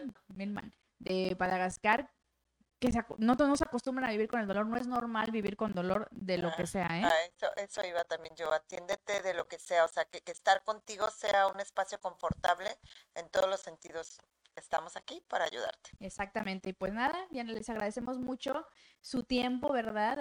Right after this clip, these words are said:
Speaker 1: Eh, las personas que estuvieron conectadas en vivo, muchas gracias. Saludos a, hasta Puebla, Ciudad de México y a todos los lugares donde nos, nos hacen favor de, de ver nuestra programación. Y recuerden, Terapia de Corazón, aquí seguimos, ahora sí que al servicio de la comunidad, generando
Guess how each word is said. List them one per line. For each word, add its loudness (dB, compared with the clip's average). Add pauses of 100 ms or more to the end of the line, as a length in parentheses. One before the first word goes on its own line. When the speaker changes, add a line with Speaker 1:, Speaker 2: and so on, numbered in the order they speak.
Speaker 1:
Eh, 0
las -4
personas -4
que -6
estuvieron -2
conectadas -4
en -6
vivo, -4
muchas 0
gracias. 2
Saludos -4
a, 0
hasta -4
Puebla, 2
Ciudad -2
de -2
México -2
y -2
a -6
todos 0
los 4
lugares 4
donde -2
nos, -2
nos -4
hacen -2
favor 2
de, 0 (400)
de 4
ver 4
nuestra -2
programación. 0 (240)
Y -6
recuerden, 0
Terapia 2
de 0
Corazón, 0
aquí -4
seguimos, -4
ahora 6
sí -2
que 4
al 2
servicio 2
de 4
la 2
comunidad, 0
generando -2